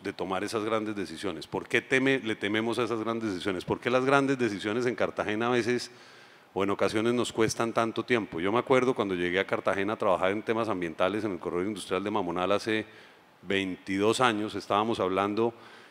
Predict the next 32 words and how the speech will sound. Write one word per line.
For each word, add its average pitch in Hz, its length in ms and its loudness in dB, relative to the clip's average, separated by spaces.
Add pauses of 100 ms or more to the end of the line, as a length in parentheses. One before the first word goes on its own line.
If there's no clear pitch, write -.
(240)
en 98 160 0
la 101 60 6
alcaldía 101 580 4
con 104 180 -2
un 107 160 0
grupo 127 340 4
de 107 260 4
expertos 117 500 0
del 110 100 0
Banco 101 260 0
Mundial 101 360 0
del 113 120 0
emisario 98 380 -4
submarino. 95 540 -4 (460)
Creo 101 140 -6
que 110 80 -6
el 107 60 0
emisario 95 320 -4
submarino 95 360 -4
se 92 80 -10
tomó 87 260 -8
quince 117 360 -4
años 104 420 -2
o 71 160 -10 (140)
dieciséis 90 600 0
años 123 440 2 (600)
desde 107 220 2
las 107 140 4
primeras 110 420 4
conversaciones 110 800 2
en 117 80 -6
construirse. 101 600 -2